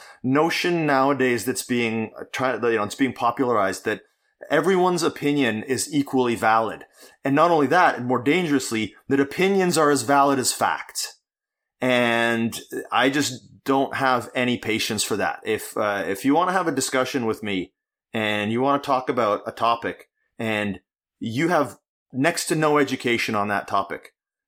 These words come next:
and you go and you search out a bunch of information that backs up a bunch of preconceived notions or some political dogma or some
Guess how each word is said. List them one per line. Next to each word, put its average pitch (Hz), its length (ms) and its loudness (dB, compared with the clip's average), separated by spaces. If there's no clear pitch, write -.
and 110 320 -2
you 123 120 -2
go 135 220 2
and 160 100 0
you 147 120 0
search 147 320 0
out 135 160 2
a - 20 -4
bunch 123 260 -2
of - 60 0
information 113 560 -4
that 101 180 -6
backs 131 320 0
up 143 120 -2
a 131 60 -10
bunch 123 220 -4
of - 120 -8
preconceived 120 640 -4
notions 113 440 -2
or 104 80 -4
some 123 240 -2
political 123 520 -2
dogma 113 420 0
or 98 160 -2
some 123 340 -2